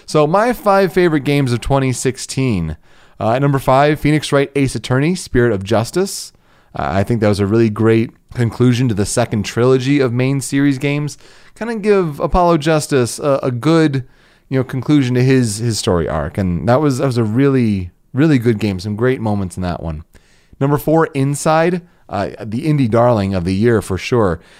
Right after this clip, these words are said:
A great example of a concise experience and just so meticulously planned. And that ending is just, uh, uh, just astounding, really. It was one of the more interesting things I played this year for sure.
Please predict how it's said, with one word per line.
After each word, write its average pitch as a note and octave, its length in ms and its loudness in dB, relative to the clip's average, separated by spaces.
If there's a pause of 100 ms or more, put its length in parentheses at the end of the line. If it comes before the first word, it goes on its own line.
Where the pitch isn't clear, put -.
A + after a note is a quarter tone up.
(200)
A A#2 60 -2
great C3 380 0
example B2+ 420 0
of A2 120 0
a G#2 60 -4
concise - 1120 -2 (280)
experience F2+ 880 -4
and F#2 320 -8 (220)
just - 320 -8
so F3+ 240 2
meticulously C3+ 840 -2
planned. A#2+ 580 0 (300)
And A#2+ 360 -2
that D3 200 0
ending A2 580 -2
is F#2 220 -8
just, G2 260 -8 (640)
uh, - 60 -12 (100)
uh, A#2 100 -6
just C#3+ 220 -6
astounding, G#2+ 580 -2
really. G2+ 320 2
It G2 60 -2
was G2+ 380 -4 (320)
one C3 360 -2
of C3 80 -2
the B2 80 0
more A#2+ 240 2
interesting A#2+ 420 -8
things A2+ 220 -4
I A2 80 -2
played G#2 280 -4
this E2+ 200 -8
year F2 80 -4
for E2+ 140 -12
sure. F2 420 -4